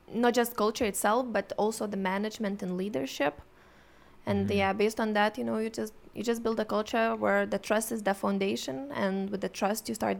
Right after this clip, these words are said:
Speaker 1: delegating, and then the founder is, is able to delegate tasks because they, they trust their people.
Speaker 2: Right.
Speaker 1: Yeah.
Speaker 2: That's such a good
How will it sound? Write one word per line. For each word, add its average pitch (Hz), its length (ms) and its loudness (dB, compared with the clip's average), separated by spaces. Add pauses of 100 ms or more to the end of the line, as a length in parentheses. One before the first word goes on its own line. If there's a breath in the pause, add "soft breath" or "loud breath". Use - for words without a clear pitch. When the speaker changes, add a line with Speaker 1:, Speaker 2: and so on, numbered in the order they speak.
Speaker 1:
delegating, 254 560 -2
and 202 120 0
then 190 160 0
the 208 120 -4
founder 208 300 2 (100)
is, - 280 -8
is 220 300 -2 (360 loud breath)
able 220 240 4
to - 40 -6 (140)
delegate 226 340 -2
tasks 226 360 0
because 185 240 -6
they, 185 80 -6 (200)
they 208 80 -2
trust 185 300 -4
their 196 100 -2
people. 196 360 -4 (1080)
Speaker 2:
Right. 104 260 -6 (180)
Speaker 1:
Yeah. 175 100 -4
Speaker 2:
That's - 220 -4
such - 140 -4
a 113 80 -4
good 101 120 -6